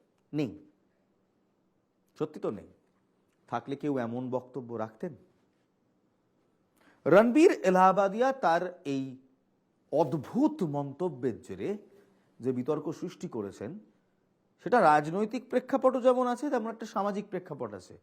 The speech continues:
এবং এই সামাজিক প্রেক্ষাপটেই আম জনতার কোথাও ইমোশনে আঘাত লেগেছে এবং সেই কারণেই কিন্তু একাধিক রাজ্যে রণবীর এলাহাবাদিয়ার বিরুদ্ধে এফআইআর হয়েছে। এবার দেখার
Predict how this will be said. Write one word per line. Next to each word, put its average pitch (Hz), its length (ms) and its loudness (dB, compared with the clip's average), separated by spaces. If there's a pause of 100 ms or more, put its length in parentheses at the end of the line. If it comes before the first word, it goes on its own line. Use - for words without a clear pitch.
(380)
এবং 190 200 -4
এই 220 60 -4 (120)
সামাজিক 196 420 -2 (160)
প্রেক্ষাপটেই 180 760 2 (560)
আম 180 100 2 (160)
জনতার 175 540 0 (1700)
কোথাও 135 320 0 (920)
ইমোশনে 160 500 -2 (100)
আঘাত 98 200 -8 (100)
লেগেছে 90 340 -12
এবং 117 100 -6 (140)
সেই 120 220 -4
কারণেই 127 420 -2
কিন্তু 120 260 -6 (480)
একাধিক 151 320 0 (120)
রাজ্যে 95 300 -6 (420)
রণবীর 113 360 -2 (160)
এলাহাবাদিয়ার 107 640 -2
বিরুদ্ধে 101 300 -8 (180)
এফআইআর 90 380 -6
হয়েছে। 82 240 -20 (960)
এবার 104 160 -4 (120)
দেখার 123 340 0